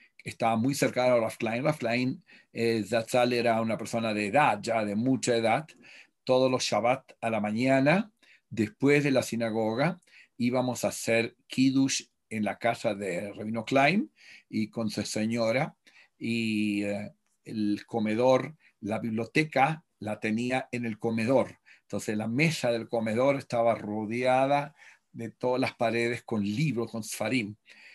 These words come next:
Eh, una persona de mucho, mucho, mucho conocimiento. Eh, interesantemente, Raf Klein, eh,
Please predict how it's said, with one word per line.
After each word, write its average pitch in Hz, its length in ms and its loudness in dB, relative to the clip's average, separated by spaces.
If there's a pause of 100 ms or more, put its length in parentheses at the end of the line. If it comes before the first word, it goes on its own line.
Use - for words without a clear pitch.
(140)
Eh, 107 200 0
una 107 200 0
persona 120 320 0
de 110 100 0
mucho, 127 460 4
mucho, 127 340 2
mucho 131 320 0
conocimiento. 110 880 -2 (520)
Eh, 107 340 2 (800)
interesantemente, 120 1040 2
Raf 127 280 0
Klein, 110 640 4 (1600)
eh, 110 240 -2